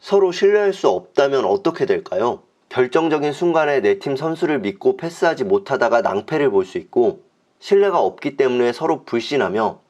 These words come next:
어떤 일이 생겨도 상대를 탓하고 원망하게 돼서 그러한 팀은 아무리 좋은 선수들이 모여 있어도 실패할 확률이 높아질 것입니다. 하지만 서로 늘 신뢰하고 소통하며 훈련해온 팀은 어떻게 될까요? 실력이 평균이어도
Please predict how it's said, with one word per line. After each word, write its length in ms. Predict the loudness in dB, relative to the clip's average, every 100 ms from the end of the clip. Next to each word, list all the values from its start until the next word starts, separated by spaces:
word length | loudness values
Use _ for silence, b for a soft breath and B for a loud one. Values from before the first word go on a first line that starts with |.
| _
어떤 440 | -4 0 0 2
일이 140 | 2 0
생겨도 500 | -2 -2 0 2 2
상대를 480 | 0 -2 0 0 -2
탓하고 500 | -10 -4 0 2 2
원망하게 480 | 2 0 0 0
돼서 460 | -2 -2 -4 -4 -6 _ _ _
그러한 340 | 0 2 0 -2
팀은 380 | -2 0 0 -2
아무리 340 | -2 2 2
좋은 260 | 2 0 0
선수들이 460 | -2 -6 -4 -2 0
모여 300 | 2 2 2
있어도 420 | 2 0 0 -2
실패할 500 | 0 -2 0 0 0
확률이 380 | -4 -2 -2 0
높아질 480 | -2 -2 -4 -2 -2
것입니다. 640 | -4 -6 -10 -8 -8 -8 _ _
하지만 400 | _ 0 2 2
서로 320 | 0 0 2 2
늘 220 | 2 2
신뢰하고 600 | 2 2 2 2 2 0
소통하며 680 | 0 -2 0 2 2 2
훈련해온 500 | 2 2 2 2 -2
팀은 260 | -4 -2 0
어떻게 400 | 0 -2 -4 -2
될까요? 580 | -2 -2 -2 -2 -4 -6 _ _ _ _
실력이 480 | -2 2 2 0 -4
평균이어도 920 | 0 2 2 2 0 0 0 0